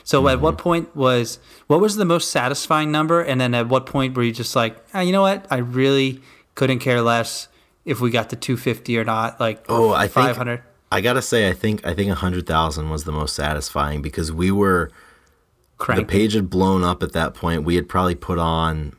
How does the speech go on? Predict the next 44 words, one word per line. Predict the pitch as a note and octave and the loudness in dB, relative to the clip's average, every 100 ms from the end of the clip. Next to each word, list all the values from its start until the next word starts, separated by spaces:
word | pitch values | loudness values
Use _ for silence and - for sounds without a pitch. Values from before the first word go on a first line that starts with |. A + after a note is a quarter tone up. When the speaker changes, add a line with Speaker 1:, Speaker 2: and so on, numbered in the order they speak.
| _ | _
Speaker 2:
forty | - - F2 E2 | -12 -4 -2 -2
thousand | D#2+ D#2 D#2 D2 | -2 -4 -4 -6
followers | D#2 D2+ D2+ D2+ C#2+ | -2 -2 0 -2 -4
in | D2 | -6
a | C#2+ | -8
couple | - D#2+ D2+ | -6 -8 -6
of | D2 | -6
months, | C#2+ C#2+ C2+ - - - | -4 -4 -6 -10 -10 -12
and | D2 D2 C#2+ C2+ C2+ - | -8 -6 -6 -8 -12 -6
Speaker 1:
It | A#2+ | -2
was | C3 | 0
like, | A#2+ - | -2 -6
I | - | -6
think | D3 | -4
it | |
was | E3 A2 | -4 -4
la-, | A2 A#2+ C#3 | -6 -6 -4
yeah, | B2 C3+ | -2 -2
it | |
was | B2+ | -2
like | F#3 | -6
last. | A#2+ A#2 C#3+ D3+ | -4 -2 -2 -2
Speaker 2:
Yeah. | C3 | -2
Speaker 1:
I | |
think | B2 E3+ | -2 0
we | - | 2
Speaker 2:
And, | |
Speaker 1:
were | F#3+ | 4
like, | G#3+ | 2
Speaker 2:
and, | G#3 | 2
Speaker 1:
we | D#3 | 2
Speaker 2:
and | F3 | 2
Speaker 1:
were | |
going | D3 F3+ | 2 2
at | E3 | 2
a | B2+ | -2
click | - D#3+ D#3+ | -2 -2 0
of, | A#2+ | 0
like, | A#2 - | -2 -2
five | - C3 B2+ | 0 2 0
K | - C#3+ | -2 0
a | A#2 | 2
Speaker 2:
Yes. | B2 | 2
Speaker 1:
week. | C3 - - | 0 -6 -12